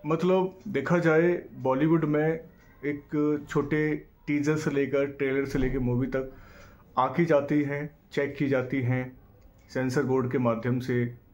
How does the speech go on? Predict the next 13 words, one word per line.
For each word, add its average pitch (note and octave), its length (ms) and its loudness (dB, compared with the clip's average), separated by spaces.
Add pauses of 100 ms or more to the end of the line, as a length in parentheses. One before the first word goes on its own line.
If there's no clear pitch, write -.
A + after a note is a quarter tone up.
(220)
आईएमडीबी B2 1500 -4
के D3+ 120 0
माध्यम B2 460 0
से, B2 380 -2 (680)
और B2+ 360 0
कई F3+ 140 2
सारे C#3+ 380 2
ओटीटी C#3 360 -2
प्लेटफॉर्म्स C3 680 -2
हैं, B2 320 -2
online B2+ 400 -2
platforms B2 600 -2
हैं। A#2 280 -4